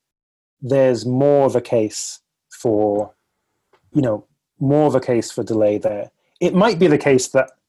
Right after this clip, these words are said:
you don't actually feel very uncertain. Maybe you think, "Look, climate change is just, <laughs> you know, clearly the best way of, um, well, mitigating climate change is clearly the best way of improving long run outcomes."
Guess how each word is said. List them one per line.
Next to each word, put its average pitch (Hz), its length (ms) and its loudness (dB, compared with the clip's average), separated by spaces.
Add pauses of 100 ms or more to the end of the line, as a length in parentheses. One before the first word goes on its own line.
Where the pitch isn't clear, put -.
you 131 120 0
don't 131 160 2
actually 127 300 -8
feel 113 200 -2
very 104 220 0
uncertain. 107 460 -6
Maybe 110 180 -6
you 107 60 -4
think, - 340 -14 (640)
"Look, 135 260 -4
climate 185 300 0
change 123 320 0
is 104 80 -10
just, - 300 -4
<laughs> - 280 -12 (920)
you 143 120 0
know, 113 100 -2
clearly 151 380 4
the 120 220 2
best 120 320 0
way 117 180 2
of, 110 160 -4 (840)
um, 117 260 -2
well, 113 140 -8
mitigating 131 440 0
climate 127 380 -2
change 107 280 -10
is 104 80 -18
clearly 117 280 -2
the 104 60 -10
best 117 220 -4
way 113 160 0
of 101 120 -8
improving 113 380 -4
long 110 180 -4
run 107 160 -8
outcomes." 117 520 -14